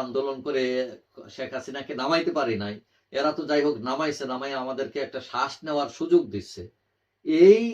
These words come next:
কৃতজ্ঞতা বোধের কারণে তারা মোটামুটি চুপ ছিল। কিন্তু তারা যখন দেখলো বাঁশের চেয়ে কঞ্চি বড় হয়ে যাইতেছে, তখন তারা আবার একটু ইউটার্ন করে।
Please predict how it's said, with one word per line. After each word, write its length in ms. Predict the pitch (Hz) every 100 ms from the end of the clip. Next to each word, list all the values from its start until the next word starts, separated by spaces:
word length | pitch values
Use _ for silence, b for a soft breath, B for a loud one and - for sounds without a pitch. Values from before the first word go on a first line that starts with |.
| 214
কৃতজ্ঞতা 540 | 202 208 175 175 190 180
বোধের 240 | 165 190 175
কারণে 260 | 175 160 180 185
তারা 140 | 180 165
মোটামুটি 340 | 156 147 117 110
চুপ 160 | 113 110 -
ছিল। 160 | - - _ _ _ _ _ -
কিন্তু 180 | 143 170 143
তারা 180 | 160 190 202
যখন 200 | 190 196 180
দেখলো 260 | 175 170 147 131
বাঁশের 300 | 131 - 190 -
চেয়ে 160 | 196 175
কঞ্চি 280 | 151 147 202
বড় 120 | 208 190
হয়ে 160 | 175 147
যাইতেছে, 480 | 143 131 101 - 120 147 - _ _ _ _ _ -
তখন 300 | 151 160 180 147 147
তারা 160 | 151 156 143
আবার 160 | 135 117
একটু 180 | - 165 208 - _ _ _ -
ইউটার্ন 400 | 208 - 117 87 -
করে। 200 | - -